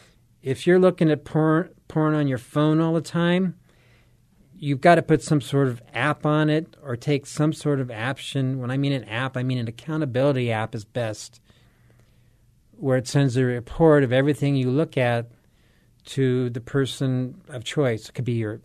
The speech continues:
spouse, could be, um, your support partner, whoever it is, but you've gotta take action. So if, if you've got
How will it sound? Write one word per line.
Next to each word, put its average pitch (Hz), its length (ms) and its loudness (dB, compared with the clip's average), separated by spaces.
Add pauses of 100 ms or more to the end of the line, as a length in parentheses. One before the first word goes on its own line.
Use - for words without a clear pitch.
spouse, 175 760 2 (680)
could 131 220 -2
be, 123 420 -2 (220)
um, 120 800 -10
your 135 120 -8
support 170 480 0
partner, 165 400 -2
whoever 180 380 4
it 143 100 2
is, 127 380 2
but 120 300 -4 (580)
you've 135 180 -4
gotta 147 240 4
take 139 240 0
action. 156 380 0
So 131 260 2
if, 131 300 -6
if 131 200 -8
you've 160 200 2
got 147 260 2